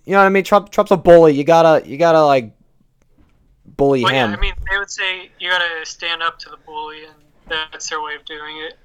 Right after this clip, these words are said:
Speaker 2: I mean, I think it's fine that people are put off by him, but I don't know.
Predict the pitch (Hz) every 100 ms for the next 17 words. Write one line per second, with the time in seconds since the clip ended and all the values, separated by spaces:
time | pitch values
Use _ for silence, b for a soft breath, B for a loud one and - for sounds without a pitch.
0 | _ 202 214 196 190 _ _ _ _ _
1 | _ 214 269 208 - - 160 160 156 175
2 | - 170 156 170 _ _ _ _ 165 -
3 | 165 151 156 - 160 151 160 160 151 -
4 | 147 147 - _ _ _ _ _ _ _
5 | _ _ _ _ _ _ _ _ _ _
6 | - 143 143 147 147